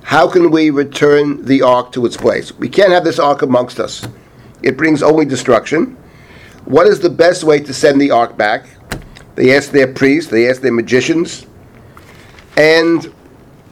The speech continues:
the answer, of course, is, without getting to all the details of this, we have to send it back with a gift. And they did,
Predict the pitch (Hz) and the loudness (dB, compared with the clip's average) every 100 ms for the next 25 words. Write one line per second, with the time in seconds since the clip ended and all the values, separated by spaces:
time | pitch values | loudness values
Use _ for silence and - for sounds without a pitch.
0 | - - - - - - 156 208 214 185 | -20 -20 -20 -20 -12 -2 2 4 2 2
1 | 175 - 175 170 165 156 147 147 156 - | 0 2 2 4 2 0 -2 0 0 2
2 | 190 170 151 156 131 131 156 185 147 110 | 2 0 2 0 0 -4 -4 0 2 2
3 | 95 98 101 95 - - - - - - | 0 -4 -4 -6 -12 -20 -20 -20 -20 -20
4 | - - 160 180 170 165 143 135 143 139 | -8 0 0 0 0 2 2 2 2 0
5 | 143 117 104 110 123 - - - - - | 0 0 0 -2 -4 -12 -20 -20 -20 -20
6 | - - - - - - - - - - | -20 -20 -20 -20 -20 -20 -20 -20 -20 -20
7 | - - - 170 190 202 190 170 - - | -20 -20 -4 0 0 0 -4 -8 -20 -20
8 | - - - - - - - - - - | -20 -20 -20 -20 -20 -20 -20 -20 -20 -6
9 | 156 151 147 139 | 2 2 2 -6